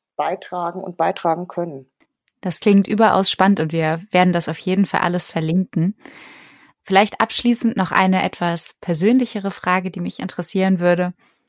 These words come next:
Speaker 2: Gibt es ein Werk von Beuys, das dich besonders,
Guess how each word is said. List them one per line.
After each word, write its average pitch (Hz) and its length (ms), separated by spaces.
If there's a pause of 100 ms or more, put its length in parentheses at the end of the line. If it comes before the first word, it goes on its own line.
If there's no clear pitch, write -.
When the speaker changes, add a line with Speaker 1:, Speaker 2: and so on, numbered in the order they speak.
(360)
Speaker 2:
Gibt - 220
es 247 160
ein 185 540
Werk 175 300
von 175 240
Beuys, 170 680
das - 560
dich 190 160
besonders, 190 800